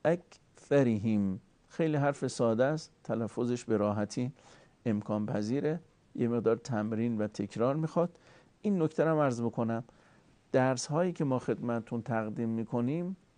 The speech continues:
اه، باید طوری تمرین بکنید که درس های قبلی فراموش نشه. مثلاً در همین آیه شما ببینید در کلمهٔ حق القول ما حرف ها رو داریم،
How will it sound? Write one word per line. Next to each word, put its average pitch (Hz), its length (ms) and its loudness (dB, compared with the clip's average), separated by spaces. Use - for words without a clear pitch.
اه، 110 140 -4
باید 120 300 4
طوری 165 280 -2
تمرین 139 520 -2
بکنید 170 400 -4
که 151 120 -4
درس 117 320 0
های 113 100 0
قبلی 110 480 -2
فراموش 120 920 -2
نشه. 131 440 0
مثلاً 107 420 0
در 120 240 2
همین 117 320 -2
آیه 117 420 0
شما 117 240 -2
ببینید 135 220 -2
در 117 200 -2
کلمهٔ 113 580 -2
حق - 840 -4
القول 131 800 4
ما 110 160 -4
حرف 120 320 -4
ها 135 380 6
رو 117 160 4
داریم، 101 440 0